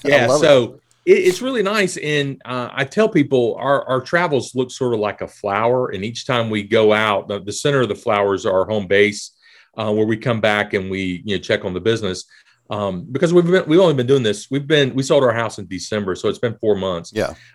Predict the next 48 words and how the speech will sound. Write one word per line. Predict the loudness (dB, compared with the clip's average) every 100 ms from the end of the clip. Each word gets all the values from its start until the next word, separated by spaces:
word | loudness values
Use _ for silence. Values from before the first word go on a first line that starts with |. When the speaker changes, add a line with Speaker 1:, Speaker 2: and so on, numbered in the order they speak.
| -6
Speaker 1:
Um, | 0 0 -2 -8 -6
so | 4 4
we | 6 4
go | 6 4
out | 4 0
and | -2
we | -4
travel | 0 0 0 2 4 2 -2
four, | 0 2 2
five, | 0 -2 -4
six, | -2 -2 -2 -8 -10
you | -4
know, | -2
eight | 0 0
hours | 0 -2 -2
away, | 2 4 4 0 _ _ -10
and | -2
then | 0
we | 0 -2
circle | 2 2 2 0
back | 2 0 -4 -10
and | -8 -6
we |
Speaker 2:
Mm-hmm. | -4
Speaker 1:
come | -6 -2
back | -2 -2 -6
to | -6 -4
home | -4 -2
base, | 0 0 -2
and | -6
then | -6
we | -4
do | -2
it | -2
again. | 0 -2 -4 -12 -16 -2
And | 6
over | 6 6
time, | -2 -4 -2 0
the | -2
petals | 0 0 0 0
get | 0
larger, | 2 2 2 0 -2
you | -4
know, | -2 -2
as | -2
we're, | -2 -2 -4 -6
as | -6
we're | -2 -2 -2